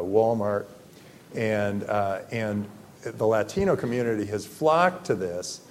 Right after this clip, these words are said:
because they're, you know, they don't wanna be in some healthcare system that is failing and a disaster, and they'd rather just go in, see the doc, and come out.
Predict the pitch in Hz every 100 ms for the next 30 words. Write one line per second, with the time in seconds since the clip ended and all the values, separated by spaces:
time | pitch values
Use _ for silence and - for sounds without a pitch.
0 | - - - 117 - 123 117 101 135 123
1 | 127 127 147 113 95 120 117 107 107 101
2 | 90 98 92 92 85 98 139 143 - 135
3 | 123 135 120 123 123 117 113 110 104 95
4 | 98 98 95 98 95 - - 117 123 117
5 | 120 117 101 95 90 90 117 139 135 -
6 | 143 127 - - - - 117 120 117 117
7 | 131 135 131 123 127 120 - 123 131 113
8 | 113 131 - 143 135 110 107 113 110 110
9 | - 143 180